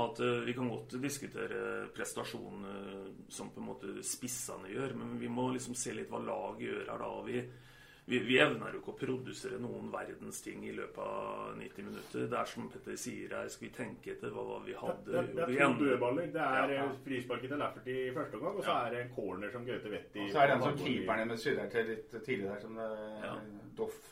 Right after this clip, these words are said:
Speaker 3: eh, har en mulighet.
Speaker 2: Avslutning i blokka,
Speaker 3: Ja.
Speaker 2: liksom. Det
Speaker 1: Ja,
Speaker 2: er
Speaker 1: ja,
Speaker 2: det.
Speaker 1: ja. Og jeg husker vi også kommenterte i går, hvis dere la merke til den ene situasjonen der, hvor,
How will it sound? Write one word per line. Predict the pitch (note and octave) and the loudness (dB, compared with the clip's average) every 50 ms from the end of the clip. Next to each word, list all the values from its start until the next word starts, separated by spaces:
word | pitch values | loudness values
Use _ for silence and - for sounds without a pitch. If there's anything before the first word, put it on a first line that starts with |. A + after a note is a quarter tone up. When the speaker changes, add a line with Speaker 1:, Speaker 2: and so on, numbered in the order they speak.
| - | -2
Speaker 3:
eh, | A#2 A2 A2 A2 G#2+ G#2+ G#2+ G#2+ G#2+ - - - - | 0 0 0 0 -2 -4 -6 -8 -10 -14 -14 -12 -4
har | - G2+ G2 G2+ G2+ | 0 0 0 0 0
en | G#2 G#2 | -2 -2
mulighet. | A2 A2+ G2+ G2 F2+ F#2 G2+ - | -4 -2 -4 -2 -2 -4 -4 -2
Speaker 2:
Avslutning | B2+ A2+ - G#2+ A2+ A2+ A#2+ A#2 A#2 | -2 -4 -2 -2 -4 -4 -2 -2 0
i | A#2 A2+ A2+ | 0 0 0
blokka, | G#2 F#2+ - - G2 F#2+ | -2 -4 -2 -4 -4 0
Speaker 3:
Ja. | - A#2+ A#2 A#2 | 2 2 2 0
Speaker 2:
liksom. | A#2 A#2 | -2 -2
Det | A#2 A#2+ | 0 0
Speaker 1:
Ja, | A2+ A2 | 2 2
Speaker 2:
er | A2 G#2+ G#2 G#2 | 0 0 -2 0
Speaker 1:
ja, | G2+ G2 | 0 0
Speaker 2:
det. | G2 G2+ - - - | -2 -2 -4 -10 -10
Speaker 1:
ja. | - G#2+ G#2 - - | -8 -6 -6 -6 -2
Og | - C3 | 4 6
jeg | D3+ | 6
husker | F3 - - C3 C3+ | 6 6 6 4 6
vi | C#3+ C3+ | 6 6
også | - B2+ A2+ | 4 2 0
kommenterte | B2+ B2+ B2+ C3 B2+ - A#2+ - - | 2 2 2 2 2 0 -2 0 0
i | B2 A#2 | -2 -2
går, | A#2 A2+ A2+ G#2+ | 0 0 0 -2
hvis | A2 A2 - - | -2 -6 -4 -4
dere | A#2+ A#2 | -2 0
la | A#2+ A#2 | 0 2
merke | B2+ B2 A#2 - - - | 2 0 0 0 -6 -10
til | - A2+ A2 | -8 -6 -4
den | A2+ A#2+ A#2 | -2 -2 -2
ene | A2 A2+ | -2 -4
situasjonen | - - A#2+ - A2+ - - A2+ A2 A2 A2+ | -4 -6 -6 -4 -6 -8 -6 -8 -8 -8 -6
der, | A2 A2 A2+ | -4 -4 -4
hvor, | A2+ A2+ A#2 | -4 -4 -4